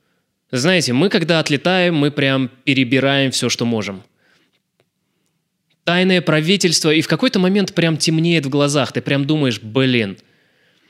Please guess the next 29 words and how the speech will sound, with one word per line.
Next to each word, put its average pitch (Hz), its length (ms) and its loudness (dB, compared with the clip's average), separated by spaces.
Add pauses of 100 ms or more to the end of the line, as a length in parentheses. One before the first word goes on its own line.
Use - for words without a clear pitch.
(240)
вот 127 240 -2
это 151 220 -2
да, 120 220 0
есть 123 300 -2
сакральные 123 540 -2
вещи, 107 380 -6
есть 117 300 -2
космос, 113 480 -6
есть 123 280 -4
те, 135 140 0
кто 123 160 -6
шарят, 110 440 -2
есть 120 300 -4
те, 131 140 -2
кто 127 160 -6
двигают 120 420 -2
шашечки, 110 540 -4
а 110 80 -4
есть 113 320 -6
просто, 123 420 -4
и 120 220 -4
это 120 260 -2 (160)
буф». 113 720 -10 (1300)
Девушкам 127 540 -2
не 120 100 0
понять 165 360 -2
этого. 92 320 -12 (2250)
Девушки, 226 420 0
э, 175 420 0